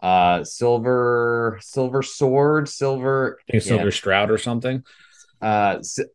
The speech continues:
Speaker 1: Silver from Pittsburgh. Thanks for always hollering at us. Appreciate it. Asking for three shows. We're trying to, we're still trying to fight that battle. Um, I don't know if it's a
Speaker 2: Yeah.
Speaker 1: winning one at this point, but we're trying.
Speaker 2: I do have to shout out one team before we get into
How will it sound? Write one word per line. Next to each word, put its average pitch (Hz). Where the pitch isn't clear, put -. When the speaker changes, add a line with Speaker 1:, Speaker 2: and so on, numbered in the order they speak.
Speaker 1:
Silver 165
from 160
Pittsburgh. 131
Thanks 123
for 127
always 117
hollering 101
at 95
us. 92
Appreciate 95
it. 85
Asking 92
for 95
three 95
shows. 90
We're 90
trying 107
to, -
we're 120
still 170
trying 175
to 131
fight 120
that 98
battle. 87
Um, 85
I 90
don't 95
know 95
if 87
it's 87
a -
Speaker 2:
Yeah. 87
Speaker 1:
winning 85
one -
at -
this 76
point, 71
but 82
we're 92
trying. 87
Speaker 2:
I 127
do 135
have 180
to 127
shout 113
out 98
one 98
team 98
before 92
we 90
get 90
into 85